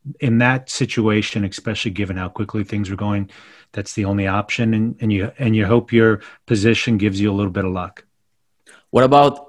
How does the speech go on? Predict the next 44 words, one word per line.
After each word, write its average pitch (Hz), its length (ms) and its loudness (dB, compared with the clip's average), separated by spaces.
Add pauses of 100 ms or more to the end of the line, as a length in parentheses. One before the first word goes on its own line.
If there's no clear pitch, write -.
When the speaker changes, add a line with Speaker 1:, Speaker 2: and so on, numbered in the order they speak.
(140)
Speaker 2:
risking 113 600 4
to - 140 -12
cause 101 560 0
a 95 80 0
P 104 220 0
K 87 260 0
if - 120 -8
you 87 60 -8
come 95 220 -2
out 92 340 -2 (240)
too 110 240 -2
fast 98 400 0
and 92 160 -6
too 98 100 -4
big? 85 380 0 (200)
Let's 95 160 -2
say 104 200 4
Ibrahimovic 107 420 0
touches 101 340 0
around 95 400 2
you 87 100 -2
and 90 140 -2
then 90 180 0
you, 87 300 -4 (440)
you 87 120 -6
just, 92 440 -6 (380)
uh, 82 580 -2
roll 110 500 4
over 107 200 4
him, 98 380 0
causing, 98 580 -2
uh, 85 500 -6
a - 60 -10
P 98 180 -8
K. 85 300 -6 (880)
Speaker 1:
Daniele, 127 440 4
when 117 140 4
I 120 120 6
played, 110 640 0
I 113 120 0
didn't 104 240 4
miss 101 180 -2
the 107 80 -6
ball. 85 420 -12